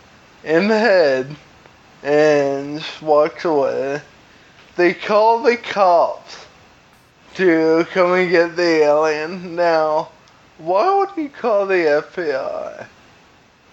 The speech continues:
If a fucking alien landed in your barn, why would you not call the F B I? Why did you call, like, one local cop?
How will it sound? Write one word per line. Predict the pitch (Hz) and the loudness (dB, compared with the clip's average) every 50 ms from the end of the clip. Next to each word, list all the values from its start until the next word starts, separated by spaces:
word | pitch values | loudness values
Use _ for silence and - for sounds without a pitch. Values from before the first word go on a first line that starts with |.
| - - | -20 -12
If | - 139 165 170 175 160 - | -6 0 2 2 2 0 -2
a | 185 - - 190 185 180 | -8 -4 0 0 0 0
fucking | - - - 220 214 988 1017 1017 1017 - _ 190 185 151 - _ - - | 0 -4 -6 -4 -2 0 0 0 -2 -2 _ -10 -10 -10 -12 _ -12 -6
alien | 165 165 175 180 190 202 226 240 277 339 339 339 320 320 320 311 - _ - _ - - - - - _ _ | -4 -2 0 0 0 2 0 0 0 0 0 0 -2 -2 -6 -6 -10 _ -20 _ -20 -20 -20 -20 -20 _ _
landed | - - 147 147 156 165 170 180 196 208 208 202 185 170 156 147 147 147 156 | -8 -6 -4 -2 0 0 0 2 2 0 -2 0 0 0 0 0 -2 -4 -6
in | 175 180 180 185 185 185 180 180 180 | -6 -6 -4 -2 0 0 0 0 0
your | 180 175 175 170 165 165 165 170 165 156 147 147 | 0 0 2 0 0 -2 -4 -8 -12 -20 -12 -4
barn, | 156 170 175 185 190 180 165 - - 135 131 131 139 143 156 | -2 0 2 2 2 0 -2 -4 -8 -10 -14 -20 -20 -18 -6
why | 160 180 185 190 202 208 | -4 0 0 2 2 0
would | 220 220 190 | 0 -2 -6
you | 196 214 220 214 202 | -4 -4 -4 -2 -4
not | 190 180 170 156 156 160 160 170 185 190 180 170 - | -4 -6 -6 -4 0 0 2 2 2 0 -2 -8 -14
call | - - 202 185 185 185 | -4 0 0 2 2 2
the | 175 175 170 165 | 0 0 2 2
F | 160 160 - - - | 0 0 -2 -10 -14
B | 180 160 147 | -10 -8 -6
I? | 139 - - - - - - - - - - _ _ _ _ _ _ _ _ _ _ _ _ _ _ _ | -6 -8 -10 -14 -20 -20 -20 -20 -20 -20 -20 _ _ _ _ _ _ _ _ _ _ _ _ _ _ _
Why | 143 151 156 165 170 175 175 | -2 0 2 2 2 2 0
did | 185 185 | -2 -6
you | 208 | -10
call, | - - 254 196 175 165 160 | -6 -2 0 0 2 2 2
like, | 147 143 143 143 147 | 0 0 -4 -8 -10
one | 151 151 151 151 156 160 160 160 151 | -2 0 0 0 0 -2 -6 -10 -8
local | 147 139 135 147 160 160 165 156 165 160 147 139 143 147 143 143 - - - | -6 -2 -2 -2 -2 -4 -6 -4 0 0 2 2 2 0 -2 -6 -14 -20 -10
cop? | - 170 156 147 123 110 104 - | -4 0 0 2 0 0 -4 -10